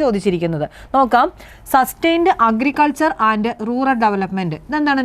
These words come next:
നബാർഡ് എന്തിനാണ് രൂപീകരിച്ചിരിക്കുന്നത്? Agriculture and Rural Development-ിന് വേണ്ടിയിട്ടാണ്. നമ്മുടെ ഓപ്ഷനിൽ തന്നിരിക്കുന്ന നാബ് കോൺസെർട്ട്, നാബ്, നാബ് സൻരക്ഷൻ, നാബ് വെഞ്ചർ, ഇതൊക്കെ നബാർഡിൻ്റെ സബ്സിഡിയറീസ് ആണ്. ഇനി തന്നിരിക്കുന്ന ക്വട്ടേഷൻ നമുക്ക് നോക്കാം. Be the premier institution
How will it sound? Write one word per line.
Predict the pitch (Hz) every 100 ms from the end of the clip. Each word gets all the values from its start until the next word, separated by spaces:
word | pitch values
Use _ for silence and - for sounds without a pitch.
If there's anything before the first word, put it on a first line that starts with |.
| 240
നബാർഡ് | 220 233 277 302
എന്തിനാണ് | 233 240 254 262
രൂപീകരിച്ചിരിക്കുന്നത്? | 240 208 220 208 214 202 196 180 - - - 220
Agriculture | 220 277 302 302 302 247
and | 220 208
Rural | 208 226 202
Development-ിന് | 190 190 202 202 196
വേണ്ടിയിട്ടാണ്. | 185 185 180 160 151 - -
നമ്മുടെ | 269 311 320 269
ഓപ്ഷനിൽ | 254 311 269
തന്നിരിക്കുന്ന | 226 220 220 233 285 202
നാബ് | 208 214 208
കോൺസെർട്ട്, | 262 254 240 285 226
നാബ്, | 196 196 196 - - 214
നാബ് | 240 -
സൻരക്ഷൻ, | 262 214 208 240 339 - - 240
നാബ് | 247 285 240
വെഞ്ചർ, | 226 220 202 214
ഇതൊക്കെ | 226 208 269 339 208
നബാർഡിൻ്റെ | 190 233 240 190 220 - -
സബ്സിഡിയറീസ് | 240 - 294 294 262 220 170
ആണ്. | 147 - - - -
ഇനി | 311 302
തന്നിരിക്കുന്ന | 285 302 320 320
ക്വട്ടേഷൻ | 269 277 294 302
നമുക്ക് | 262 240 226
നോക്കാം. | 190 185 185 - -
Be | 240 302
the | 349 -
premier | 294 311 349 370 - 240
institution | 233 240 262 - 196